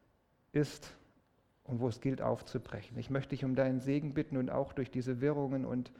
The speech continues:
Menschlichkeiten hindurch, dass du uns führst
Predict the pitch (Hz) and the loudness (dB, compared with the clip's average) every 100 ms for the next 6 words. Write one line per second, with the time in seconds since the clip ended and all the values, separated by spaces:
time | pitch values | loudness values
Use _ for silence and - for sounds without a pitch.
0 | - - - 123 147 - 139 117 - 123 | -20 -20 -6 0 0 0 -2 -4 -2 0
1 | 120 123 120 120 123 120 120 - - - | 0 2 2 4 6 6 4 -2 -16 -20
2 | _ _ _ _ - - - 135 131 127 | _ _ _ _ -10 -8 -2 -2 0 -2
3 | - - 127 131 - - | -4 -2 0 0 -2 -10